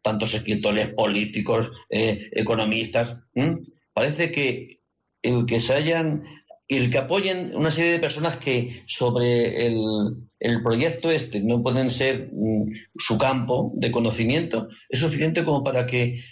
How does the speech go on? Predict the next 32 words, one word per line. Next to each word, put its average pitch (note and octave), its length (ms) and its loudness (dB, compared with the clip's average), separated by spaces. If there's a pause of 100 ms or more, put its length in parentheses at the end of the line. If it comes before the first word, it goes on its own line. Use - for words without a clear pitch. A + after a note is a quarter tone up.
(100)
digan, A#2+ 380 0
"Es E3+ 200 0
que F3 140 -2
esta E3 180 0
idea E3 320 2
lo D3+ 80 2
apoya D#3+ 280 0
tantas G#3 540 0
personas, G#2 840 -2
eh, A#2+ 280 2
tal F#3+ 260 0
personaje D#3 540 0
público", A2 600 0 (320)
para A#2 580 0
darles C3+ 520 2
como A#2+ 280 0
más C3 280 2
realce, B2+ 600 0
como A#2+ 260 2
más, C3+ 320 0 (360)
eh, A2+ 520 0 (540)
si - 120 -4
fuera D3+ 160 2
más, D3+ 300 0 (280)
eh, A#2 260 -2
verdadero, C3 580 2
mejor, B2 560 0 (220)
mm, A2+ 240 2 (260)
buscar A#2 380 0
la D#3 100 2
bondad, B2+ 440 2 (200)
¿no? C#3+ 220 0